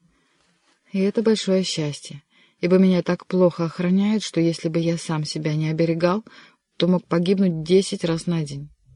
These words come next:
Что было бы весьма на руку некоторым известным мне людям. Против них, герцог, у меня есть алебарды моих швейцарцев. На расстоянии это оружие слабое.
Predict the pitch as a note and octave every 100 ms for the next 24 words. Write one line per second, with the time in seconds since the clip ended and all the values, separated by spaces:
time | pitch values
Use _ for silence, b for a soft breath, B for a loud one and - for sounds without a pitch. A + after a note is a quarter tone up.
0 | - _ _ _ _ _ _ _ _ _
1 | _ _ _ _ _ - - G#3+ A#3+ B3+
2 | B3+ A#3+ B3 A#3 G#3 A3 - G3+ E3+ F#3+
3 | G#3 G#3 F#3+ E3 - F3 F3+ F#3+ D#3 C#3+
4 | D3 D3+ _ _ _ _ _ _ _ _
5 | _ _ _ _ _ _ _ _ _ G3
6 | F#3+ F#3 G3 F#3 G#3+ G3+ E3+ D#3 - -
7 | F3+ F3+ F3 F3 - _ F#3 F#3 F3 E3+
8 | F3 F3 E3+ - F#3 - D3 C3+ - -
9 | _ _ _ _ _ _ _ _ _ _
10 | _ _ _ _ _ _ _ _ F#3 F3
11 | E3+ - E3 E3 E3+ F3 F#3+ F#3+ F#3+ G3
12 | G#3+ - F3+ F3+ D#3+ D3